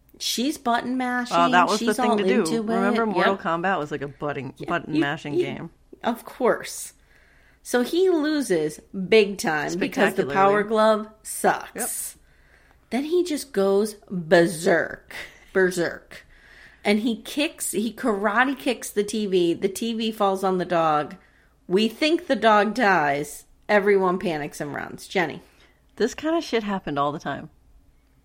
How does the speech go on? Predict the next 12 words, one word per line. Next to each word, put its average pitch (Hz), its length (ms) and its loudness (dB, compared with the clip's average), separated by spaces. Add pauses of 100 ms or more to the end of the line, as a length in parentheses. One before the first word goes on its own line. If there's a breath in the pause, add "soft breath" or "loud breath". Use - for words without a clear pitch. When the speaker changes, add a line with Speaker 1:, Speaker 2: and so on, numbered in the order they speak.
(520 soft breath)
Speaker 2:
Like, 226 240 0
and, 226 140 2 (100)
Speaker 1:
Yeah. 214 80 2
Speaker 2:
and 208 240 0
Doogie 220 240 -4
Howser's 208 340 0
daughter 175 560 0 (100)
doesn't 220 300 2
believe 196 300 0
it. - 200 -10 (420 soft breath)
Because 202 460 0
Speaker 1:
No. 190 300 0